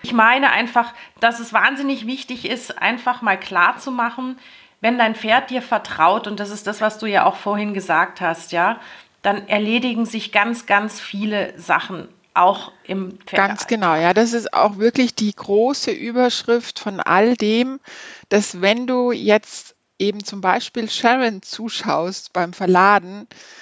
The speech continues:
Speaker 2: äh, wir hatten das ja zum Beispiel auch in Leutstetten, als sie da war, warst du ja auch dabei, als es drum ging, den kleinen Isländer über diese Plane zu führen oder diesen Teppich, der da am Boden lag. Ähm, das hat sie ja
Speaker 1: Ja.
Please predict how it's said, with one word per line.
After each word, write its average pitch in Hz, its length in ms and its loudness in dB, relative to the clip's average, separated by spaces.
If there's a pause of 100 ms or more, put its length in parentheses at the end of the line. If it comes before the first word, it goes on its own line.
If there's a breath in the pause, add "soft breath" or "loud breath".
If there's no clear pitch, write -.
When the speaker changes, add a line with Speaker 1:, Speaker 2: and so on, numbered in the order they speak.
(320 loud breath)
Speaker 2:
äh, - 140 -10
wir 208 220 2
hatten 214 280 2
das 208 120 -2
ja 208 100 2
zum 196 180 -10
Beispiel 190 360 -2
auch 180 300 0
in 190 360 -2
Leutstetten, 196 720 -2
als 202 260 -2
sie 208 120 -2
da 220 300 4
war, 240 240 4
warst 196 280 -6
du 190 40 -8
ja 180 180 -4
auch - 140 -4
dabei, 214 600 4
als - 240 2
es 208 80 -12
drum 202 280 -12
ging, 214 440 -6
den 185 380 -2 (100)
kleinen 180 340 2
Isländer 220 800 2
über 185 260 -6
diese 185 240 -8
Plane 202 600 0 (100)
zu - 180 -14
führen 233 540 -4
oder - 300 -2 (240)
diesen 170 280 -10
Teppich, 226 380 -4
der 196 120 0
da 185 100 0
am 190 100 -4
Boden 220 300 -6
lag. 233 320 6 (680 loud breath)
Ähm, 208 340 2 (300 loud breath)
das 226 200 0
hat 247 160 2
sie - 160 -2
ja 226 80 6
Speaker 1:
Ja. 190 140 -2